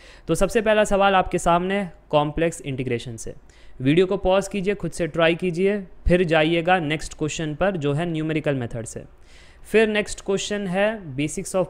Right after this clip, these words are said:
probability, बहुत ही बेहतरीन सवाल। यहाँ पर कुछ बच्चे ही सही बना पाएंगे।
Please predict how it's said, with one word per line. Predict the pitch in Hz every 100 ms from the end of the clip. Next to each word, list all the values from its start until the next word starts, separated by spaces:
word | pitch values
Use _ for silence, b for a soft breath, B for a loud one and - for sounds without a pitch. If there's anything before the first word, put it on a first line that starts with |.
| 165
probability, | 165 165 175 208 208
बहुत | 127 147 175 185
ही |
बेहतरीन | 160 147 160 175
सवाल। | 165 143 147 180 - b b b b 135
यहाँ | 139 156 190
पर | 190 180 196 - -
कुछ | 208
बच्चे | 156 170 - 170
ही | 185
सही | 196 143 143
बना | 127 117
पाएंगे। | 117 113 120